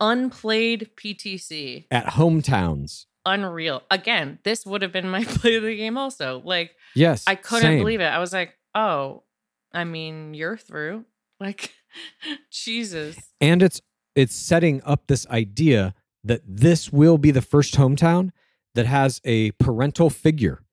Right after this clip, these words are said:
Speaker 2: It has a father figure, her brother. She literally says, the brother said, "I'm your dad now." So we know that brother holds the key to a blessing if we're gonna get one at all. So narratively, they've set it up here.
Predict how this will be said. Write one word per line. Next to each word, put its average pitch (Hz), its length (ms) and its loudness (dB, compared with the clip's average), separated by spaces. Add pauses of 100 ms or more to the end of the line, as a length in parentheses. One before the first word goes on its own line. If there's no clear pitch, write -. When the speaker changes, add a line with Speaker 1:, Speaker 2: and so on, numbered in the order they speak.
(340)
Speaker 2:
It 104 60 -6
has 113 160 4
a 135 80 4
father 156 400 2
figure, 78 460 -2
her 110 120 2
brother. 113 480 2 (220)
She - 200 -2
literally 139 380 6
says, 135 400 4
the 104 80 2
brother 113 260 4
said, 110 280 2
"I'm 117 260 2
your 123 120 8
dad 123 360 2
now." 69 280 -6 (420)
So - 160 0
we 110 140 0
know 113 400 0
that 127 300 -2
brother 123 520 2
holds 127 340 0
the 107 80 -2
key 107 580 0 (420)
to 131 340 6
a 117 60 2
blessing 117 720 2 (200)
if 127 240 2
we're 131 180 4
gonna 135 180 2
get 156 260 2
one 123 420 0 (320)
at 113 200 0
all. 107 380 0 (460)
So 113 200 -2
narratively, 147 520 4
they've 135 180 2
set 143 260 2
it 131 60 4
up 127 180 0
here. 82 200 -8